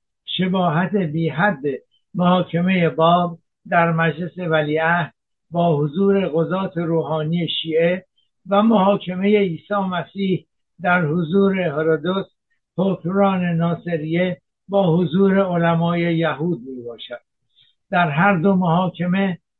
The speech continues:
قدرت سیاسی و مذهبی که منافع متفاوتی و حتی متضادی داشتند، بر سر یک موضوع ائتلاف می‌کنند. در هر دو محاکمه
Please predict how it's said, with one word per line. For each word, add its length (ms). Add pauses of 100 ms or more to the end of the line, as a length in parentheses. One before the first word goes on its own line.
(140)
قدرت 520
سیاسی 600
و 120
مذهبی 760 (280)
که 100
منافع 800
متفاوتی 1080
و 140
حتی 480 (380)
متضادی 840
داشتند، 760 (320)
بر 340
سر 180
یک 360
موضوع 420
ائتلاف 600
می‌کنند. 400 (840)
در 200
هر 280
دو 180
محاکمه 800